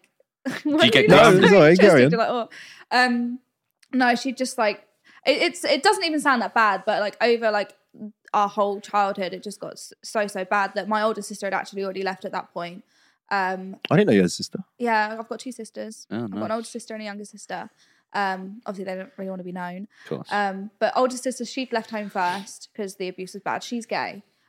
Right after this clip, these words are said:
Speaker 1: Um, and my
Speaker 3: Nice.
Speaker 1: mum hated it. She literally,
Speaker 2: Really?
Speaker 1: yeah, like,
Speaker 3: Oh,
Speaker 1: hated
Speaker 3: homophobe.
Speaker 1: it. I know. It was
Speaker 3: Don't we
Speaker 2: Oh.
Speaker 1: really
Speaker 3: hate, we hate that homophobic shit, don't we?
Speaker 1: Yeah.
Speaker 2: Yeah.
Speaker 1: I hope
Speaker 3: Okay.
Speaker 1: so. Yeah. <laughs>
Speaker 3: You hate it as well.
Speaker 1: I hate it as well, yeah.
Speaker 3: Yep.
Speaker 1: So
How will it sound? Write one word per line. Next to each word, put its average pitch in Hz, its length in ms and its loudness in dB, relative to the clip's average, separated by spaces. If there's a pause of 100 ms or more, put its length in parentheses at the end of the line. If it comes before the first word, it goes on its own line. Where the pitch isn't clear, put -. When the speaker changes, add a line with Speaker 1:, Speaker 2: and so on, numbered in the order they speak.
(180)
Speaker 1:
Um, 185 400 -6
and 202 160 -2
my 196 160 4
Speaker 3:
Nice. 202 240 -4
Speaker 1:
mum 202 240 -4
hated 190 340 -10
it. - 180 -8 (340)
She - 260 -12
literally, 165 240 4 (100)
Speaker 2:
Really? 110 240 2
Speaker 1:
yeah, 202 480 0
like, 190 100 -2
Speaker 3:
Oh, - 200 2
Speaker 1:
hated 165 300 8
Speaker 3:
homophobe. 123 420 6
Speaker 1:
it. - 40 -20 (220)
I 220 100 0
know. 226 240 2
It 170 240 -4
was - 100 -2
Speaker 3:
Don't 180 160 10
we - 60 10
Speaker 2:
Oh. - 80 10
Speaker 1:
really 127 120 8
Speaker 3:
hate, 82 100 -4
we 143 180 6
hate 147 260 2
that 85 180 -2 (160)
homophobic 95 640 0
shit, - 340 0
don't 262 120 2
we? 202 160 -2 (360)
Speaker 1:
Yeah. 233 260 -8 (260)
Speaker 2:
Yeah. 131 280 -6
Speaker 1:
I 233 80 -8
hope 214 180 -12
Speaker 3:
Okay. - 240 4
Speaker 1:
so. 240 180 -10 (100)
Yeah. 254 220 -2
<laughs> 359 200 4
Speaker 3:
You 139 160 10
hate 101 180 4
it 101 40 0
as 107 100 0
well. 104 240 6
Speaker 1:
I 247 100 4
hate 254 280 0
it 151 40 -2
as 214 100 -8
well, 240 260 2
yeah. 233 140 2 (100)
Speaker 3:
Yep. 214 80 -8
Speaker 1:
So 214 220 -6